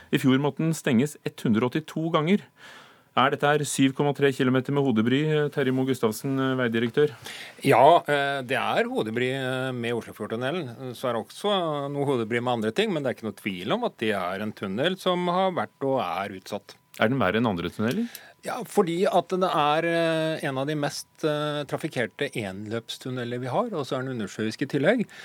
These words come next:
Speaker 2: Så samlet sett så er det nok flere hendelser i Oslofjordtunnelen enn de aller, aller fleste andre tunnelene.
Speaker 1: Men det er også mer trafikk enn de aller fleste tunnelene.
Speaker 2: Ja,
Speaker 1: Er det
Speaker 2: nettopp.
Speaker 1: flere hendelser per kilometer?
Speaker 2: Nei, vi har ikke noen indikasjoner som tyder på det. Eh, men, men det er klart det at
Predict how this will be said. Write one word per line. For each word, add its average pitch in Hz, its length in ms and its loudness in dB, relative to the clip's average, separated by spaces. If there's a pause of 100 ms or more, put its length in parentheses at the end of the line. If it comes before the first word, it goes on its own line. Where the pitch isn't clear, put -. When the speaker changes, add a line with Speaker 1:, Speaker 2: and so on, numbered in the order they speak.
(180)
Speaker 2:
Så 139 380 0
samlet 135 800 2
sett - 260 0
så 151 220 2
er 120 80 4
det 110 160 -2
nok - 160 -10
flere 101 480 -2
hendelser 127 400 -2
i 117 80 0
Oslofjordtunnelen 107 640 -6
enn 120 160 -2
de 123 80 0
aller, 101 320 -2
aller 95 160 -2
fleste - 240 -6
andre 95 240 -8
tunnelene. 101 400 -10 (640)
Speaker 1:
Men 123 80 6
det 113 60 8
er 92 40 4
også 135 140 2
mer 107 100 4
trafikk - 500 -4
enn 80 120 -2
de 78 80 0
aller 76 160 -4
fleste 80 260 -6
tunnelene. 80 320 -4
Speaker 2:
Ja, 92 60 4
Speaker 1:
Er 123 40 6
det 156 60 6
Speaker 2:
nettopp. 131 160 6
Speaker 1:
flere 113 160 4
hendelser 101 380 0 (320)
per 101 240 0 (580)
kilometer? 214 480 2
Speaker 2:
Nei, 220 160 6
vi 156 80 2
har 156 80 6
ikke 165 160 -2
noen 196 320 4
indikasjoner 151 560 0
som 156 100 -2
tyder 131 240 0
på 156 200 -2
det. 175 160 8 (260)
Eh, 135 560 2
men, 135 320 2
men 147 400 2
det 147 80 8
er 139 80 2
klart 139 160 4
det 139 160 8
at 131 60 -6